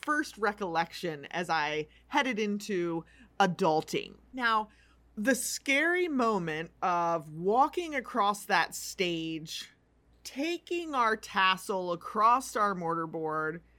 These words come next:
and walking back down the steps, we are no longer a student.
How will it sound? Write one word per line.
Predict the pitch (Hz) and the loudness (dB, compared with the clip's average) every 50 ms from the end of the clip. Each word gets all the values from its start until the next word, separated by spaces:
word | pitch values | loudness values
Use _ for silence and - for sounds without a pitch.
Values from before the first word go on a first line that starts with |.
| _ _ - | _ _ -2
and | 196 196 202 202 202 196 196 196 196 196 196 202 - - - _ _ _ _ _ _ | 0 0 2 2 2 2 2 0 -2 -4 -6 -8 -10 -12 -18 _ _ _ _ _ _
walking | 196 185 180 180 185 196 214 240 254 262 - 302 294 277 277 269 262 240 | -8 -6 -2 0 2 4 6 6 4 4 2 -2 -4 -4 -4 -4 -4 0
back | 208 220 214 208 202 208 202 - 180 165 | 2 4 6 6 6 4 2 -4 -8 -2
down | 160 190 185 190 196 202 214 214 214 208 | 2 2 4 4 4 2 2 2 0 0
the | 190 185 | -2 -4
steps, | - - - - 208 196 202 214 226 - - - - - | -6 -10 -6 0 4 6 6 6 4 0 -6 -14 -12 -10
we | 196 196 208 226 240 247 | -8 -8 -6 -4 -2 0
are | 240 208 185 170 | 2 2 2 2
no | 175 175 180 185 190 208 220 | 0 -2 -2 0 0 2 0
longer | 240 247 220 208 196 196 202 202 196 190 202 202 180 | 0 0 -2 -2 0 0 0 0 -2 -2 -2 0 0
a | 135 170 | -2 -2
student. | 156 - - - - - 202 208 214 226 220 247 262 277 302 311 - - - - | -4 -6 -12 -14 -10 -4 -2 0 0 0 0 0 -2 -2 -4 -8 -12 -14 -14 -16